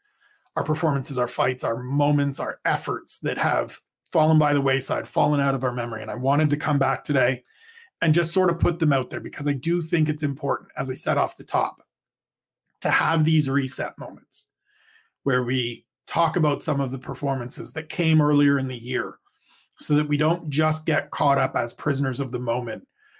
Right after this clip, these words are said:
when we're talking about things like awards, when we're talking about, you know, our, our favorite moments, the best moments we've seen. I think really good efforts kind of fall out of people's memories. And, and again,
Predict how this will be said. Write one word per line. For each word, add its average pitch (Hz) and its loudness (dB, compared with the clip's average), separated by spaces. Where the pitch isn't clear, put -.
when 127 -4
we're 120 -2
talking 143 -2
about 127 -2
things 131 -2
like 117 -4
awards, 156 2
when 123 -8
we're 117 -12
talking 135 -2
about, 120 0
you 139 0
know, 123 0
our, 113 0
our 147 2
favorite 160 2
moments, 156 4
the - -14
best 143 -2
moments 151 2
we've 147 0
seen. 151 0
I - -6
think 151 -4
really 160 4
good 147 2
efforts - -4
kind 135 -6
of 127 -6
fall 151 4
out 143 4
of 127 -4
people's 139 -6
memories. 120 -8
And, 131 -4
and 151 0
again, 151 0